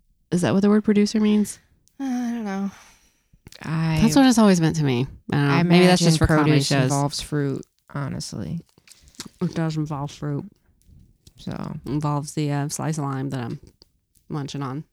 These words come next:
Speaker 1: and I'll quit munching on into the microphone.
Speaker 2: I mean, I have all kinds of ideas, but they don't come to fruition unless someone else has the resources. You know?
Speaker 1: Yeah, that's fair.
Speaker 2: So I don't got shit.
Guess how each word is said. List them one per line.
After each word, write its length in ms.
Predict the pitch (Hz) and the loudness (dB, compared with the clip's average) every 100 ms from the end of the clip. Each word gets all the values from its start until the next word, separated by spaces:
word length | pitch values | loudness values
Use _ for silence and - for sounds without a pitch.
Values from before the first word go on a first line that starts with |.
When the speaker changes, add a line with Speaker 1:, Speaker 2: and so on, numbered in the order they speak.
| _ | _
Speaker 1:
and 80 | 143 | -14
I'll 120 | 135 | -12
quit 200 | - 165 | -10 -8
munching 360 | 104 139 - 104 | -6 -6 -8 -8
on 120 | 95 | -8
into 200 | 90 80 | -8 -8
the 40 | |
microphone. 520 | - 82 - - - - _ _ - _ _ - | -10 -10 -14 -14 -14 -14 _ _ -20 _ _ -4
Speaker 2:
I 60 | 214 | -2
mean, 100 | 208 | 0
I 140 | 262 | 0
have 140 | 220 | -2
all 120 | 180 180 | -4 -6
kinds 340 | - 190 226 | -8 -6 -6
of 80 | 180 | -4
ideas, 540 | 170 170 190 165 - | -6 -4 -6 -6 -12
but 160 | - 175 | -16 -10
they 120 | 185 | -8
don't 300 | 208 175 - | -6 -10 -12
come 180 | - 175 | -10 -10
to 100 | 190 | -12
fruition 500 | - 175 180 - - | -10 -8 -8 -10 -12
unless 300 | 180 175 196 | -12 -12 -12
someone 280 | - 180 165 | -10 -10 -10
else 200 | 180 214 | -10 -10
has 180 | 170 - | -12 -12
the 140 | 80 | -12
resources. 840 | 165 214 - - - - - - _ _ _ _ _ _ _ _ _ - - - | -10 -10 -12 -16 -14 -14 -14 -16 _ _ _ _ _ _ _ _ _ -20 -20 -18
You 140 | 190 | -12
know? 260 | 180 180 214 _ _ | -10 -10 -10 _ _
Speaker 1:
Yeah, 320 | 190 190 170 165 - | -2 0 -2 -4 -10
that's 180 | 175 - | -12 -12
fair. 300 | 175 156 160 - - | -12 -12 -14 -20 -16
Speaker 2:
So 140 | 165 | -14
I 20 | 185 | -12
don't 140 | 180 | -12
got 180 | - - | -14 -14
shit. 340 | - - 196 | -12 -10 -10